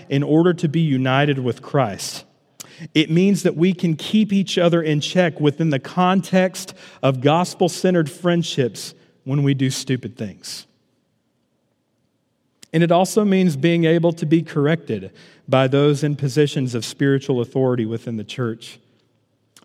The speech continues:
Take Hebrews chapter thirteen, verse seventeen, for instance.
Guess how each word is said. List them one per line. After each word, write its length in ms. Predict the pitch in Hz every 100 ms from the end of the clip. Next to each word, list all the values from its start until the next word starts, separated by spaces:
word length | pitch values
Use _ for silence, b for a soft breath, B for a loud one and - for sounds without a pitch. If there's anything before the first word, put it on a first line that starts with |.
| _ _ _ _ -
Take 180 | 160
Hebrews 380 | 185 180 170 165
chapter 340 | - 165 151 143
thirteen, 500 | - 160 - 156 139
verse 180 | 135
seventeen, 680 | - 143 139 123 127 107 107 - _ _ _
for 120 | 131
instance. 540 | 120 - 110 131 -